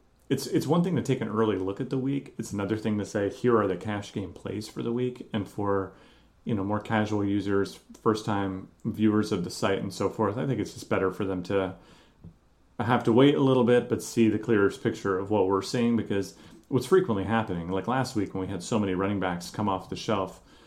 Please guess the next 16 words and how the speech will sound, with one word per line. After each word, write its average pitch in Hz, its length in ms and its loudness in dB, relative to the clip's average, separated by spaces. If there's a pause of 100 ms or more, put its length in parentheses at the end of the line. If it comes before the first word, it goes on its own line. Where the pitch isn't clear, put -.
(1120)
you're 110 420 4
not 117 340 0
gonna 101 240 2 (160)
have 101 180 -4
a 98 60 0
rep-, 98 240 0 (100)
accurate 104 320 0
representation 101 720 -2
of 104 80 0
the 101 60 -2
cash 110 260 -2
game 107 120 2
picture 107 280 -2
at 90 100 0
all, 123 400 -2
and 90 380 -2